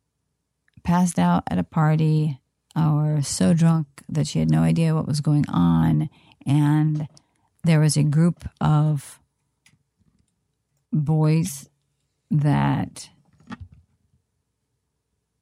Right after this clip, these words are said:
um, raped her, and she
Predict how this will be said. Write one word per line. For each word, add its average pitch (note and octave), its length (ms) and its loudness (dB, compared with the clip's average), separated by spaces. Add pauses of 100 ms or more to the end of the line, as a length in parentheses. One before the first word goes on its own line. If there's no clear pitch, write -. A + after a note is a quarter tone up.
(180)
um, B2 580 0 (640)
raped D#3 640 -6
her, C3 420 -8 (720)
and D3+ 580 2
she D#3+ 600 -6